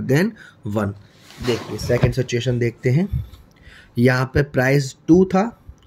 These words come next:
और हमने कितनी क्वांटिटी ली, चार, फ़ोर टू जा एट। यहाँ पे प्राइस कम हुई और हमने और एक्सपेंडिचर बढ़ा दिए, यानी कि दस, टेन वन जा टेन। तो आपने देखा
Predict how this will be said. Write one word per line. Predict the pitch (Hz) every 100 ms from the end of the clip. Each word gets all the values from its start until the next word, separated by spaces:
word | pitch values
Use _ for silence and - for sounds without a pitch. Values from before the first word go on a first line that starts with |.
| -
और | 127 123
हमने | 123 131 147
कितनी | 147 135 143 170
क्वांटिटी | 175 156 151 151 160
ली, | 160 175
चार, | 175 123 131 208 - - - -
फ़ोर | - 127 135 139
टू | 139
जा | 147
एट। | 143 180 - - - - _ -
यहाँ | 120 120 123
पे | 151
प्राइस | 151 139 147 147
कम | - 160
हुई | 170 165 220 - _ - -
और | 135
हमने | 131 127 170 - -
और | 151 185 214
एक्सपेंडिचर | 175 - - 127 113 120
बढ़ा | 107 107 101
दिए, | 101 120 117
यानी | 107
कि | 101 165 220 - - -
दस, | 107 113 117 - - - -
टेन | 123 123
वन | 123 120
जा | 151 220 208 _
टेन। | 113 104
तो | 107
आपने | 123 127 139
देखा | 143 135 170